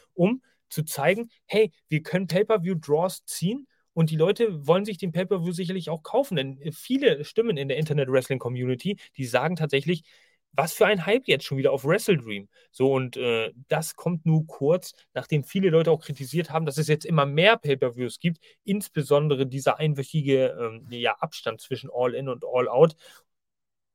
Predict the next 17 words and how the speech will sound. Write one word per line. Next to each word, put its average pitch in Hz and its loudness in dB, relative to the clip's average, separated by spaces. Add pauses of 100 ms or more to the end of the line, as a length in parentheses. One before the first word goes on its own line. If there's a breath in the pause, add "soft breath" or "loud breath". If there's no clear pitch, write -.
(180)
Es - -8
ist 165 -2
einfach 165 4
Wahnsinn, 185 4
A 165 -10
E 165 2
W, 185 2
das, 156 -2
was 156 4
sie 156 0
an 147 -2
Storytelling 165 -2
manchmal 160 -2
so 147 2
ein 147 0
bisschen 143 -6
lecken, 156 0